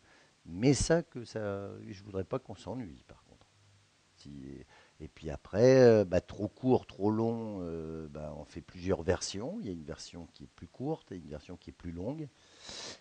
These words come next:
Et puis, euh, bah, sinon, bah, ça va, hein, euh, merci. C'est vrai que le, le...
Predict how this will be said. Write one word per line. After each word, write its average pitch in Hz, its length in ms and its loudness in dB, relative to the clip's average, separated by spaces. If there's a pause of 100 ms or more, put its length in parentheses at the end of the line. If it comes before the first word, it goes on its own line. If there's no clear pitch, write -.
(140)
Et 90 160 -4
puis, 117 540 -10
euh, 82 880 -2 (840)
bah, - 80 -18
sinon, 67 400 -14
bah, 65 120 -14
ça - 180 -14
va, 175 260 -2
hein, 139 160 -14 (200)
euh, 82 140 -18 (120)
merci. 139 380 -16
C'est - 140 -12
vrai 104 140 2
que 101 140 -14
le, 87 460 -4
le... 82 200 -10